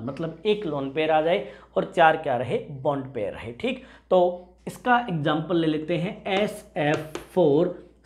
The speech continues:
sulfur पे एक lone pair, चार fluorine atom हैं। अब पता है, यहाँ पे दो तरह के angle हैं, यहाँ पे दो तरह के angle हैं, इसलिए ज़्यादा sincerely सोचना पड़ेगा।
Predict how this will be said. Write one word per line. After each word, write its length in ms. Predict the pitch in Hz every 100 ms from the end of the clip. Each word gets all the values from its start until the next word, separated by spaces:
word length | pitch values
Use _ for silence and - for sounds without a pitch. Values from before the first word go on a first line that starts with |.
| -
sulfur 440 | 254 262 - 277
पे 440 | 247 - 151 180 -
एक 280 | 233 254 254
lone 460 | 156 127 127 131 131
pair, 380 | 165 208 240 - - - _ - -
चार 260 | 208 202 214
fluorine 720 | 220 202 196 196 214 214 -
atom 360 | 165 120 - 92
हैं। 320 | 135 123 - - - _ - -
अब 100 | 220 240
पता 160 | 247
है, 120 | 233
यहाँ 280 | 170 208 262 285
पे 60 |
दो 300 | 214 156 294
तरह 240 | 285 226 202
के 140 | 208
angle 320 | 143 123 107
हैं, 340 | 98 147 - - _ _ _ 156
यहाँ 200 | 147 202
पे 160 | 254
दो 220 | 170 240
तरह 260 | 277 202 190
के 120 | 185
angle 280 | 160 151 160
हैं, 160 | 180 226
इसलिए 260 | - 220
ज़्यादा 300 | 170 190 220
sincerely 540 | 220 185 180 208 220 240
सोचना 340 | 180 165 165
पड़ेगा। 460 | 160 143 143 190